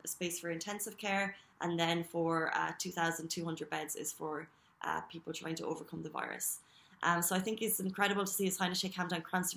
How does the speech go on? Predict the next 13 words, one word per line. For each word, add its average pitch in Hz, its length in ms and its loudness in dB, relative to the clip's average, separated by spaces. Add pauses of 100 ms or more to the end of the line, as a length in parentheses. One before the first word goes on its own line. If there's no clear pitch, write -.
(200)
Prince 190 260 0
of 160 80 -8
Dubai, 165 420 6 (340)
actually - 320 2
touring 233 400 8
this 226 160 6
facility. 208 640 6 (300)
Um, 180 240 10
of - 220 0
course, 226 720 8 (260)
observing 202 520 4
social 196 320 2
distancing. 185 760 4